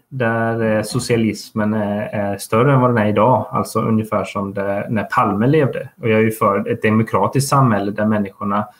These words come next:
eh, väljer helt enkelt vilken nivå av jämlikhet som vi har i samhället. Och det är ju så det funkar idag. Men det är bara det att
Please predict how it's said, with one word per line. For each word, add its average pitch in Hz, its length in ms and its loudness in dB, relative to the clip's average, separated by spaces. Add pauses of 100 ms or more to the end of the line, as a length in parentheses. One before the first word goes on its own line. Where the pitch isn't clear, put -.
(460)
eh, 101 380 -4 (140)
väljer 113 480 0
helt 175 280 2
enkelt 101 400 -2 (200)
vilken 120 400 0
nivå 107 340 2
av 107 80 -2
jämlikhet 107 480 -2
som 110 140 -8
vi 107 60 -8
har - 220 -8
i - 20 -4
samhället. 110 580 -10
Och 135 80 0
det 143 80 4
är 127 100 4
ju 110 120 2
så 107 180 -2
det 104 100 -4
funkar 113 340 -2
idag. - 180 -6
Men 120 100 -2
det 123 60 2
är 127 40 0
bara 143 200 4
det 123 80 4
att 117 140 -4